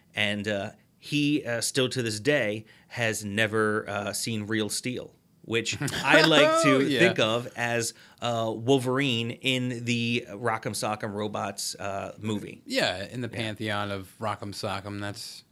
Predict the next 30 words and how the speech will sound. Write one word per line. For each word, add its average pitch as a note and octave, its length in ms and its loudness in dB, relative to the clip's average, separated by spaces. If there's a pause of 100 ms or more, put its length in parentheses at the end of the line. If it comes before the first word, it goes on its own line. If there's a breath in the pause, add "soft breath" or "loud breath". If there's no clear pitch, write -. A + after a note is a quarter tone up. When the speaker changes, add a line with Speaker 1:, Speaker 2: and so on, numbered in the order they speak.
Speaker 2:
yeah, G#2 240 -6 (160)
I C#3 60 -12
can D3 120 -16
see - 140 -14
that. - 100 -8
Speaker 1:
It F#3 80 6
is F#3 220 2
the F3 160 4
most D#3 320 6
Rock'em C3+ 320 -2
Sock'em B2 400 0
movie G#2+ 640 0
Speaker 2:
<sighs> - 40 -16
Speaker 1:
that F3+ 320 2
there F3+ 100 8
is, A#2+ 200 6
right? D3+ 180 6
There E3 160 6
is E3 180 6
no C#3 240 4
other B2+ 320 2
movie A#2+ 380 6
about A2+ 340 -2 (140)
robots A#2 480 2
that A2+ 140 0
are G#2+ 80 0
fighting G#2 360 -2
like F2 200 -14
that. E3 160 -14
Speaker 2:
True. G2+ 460 -4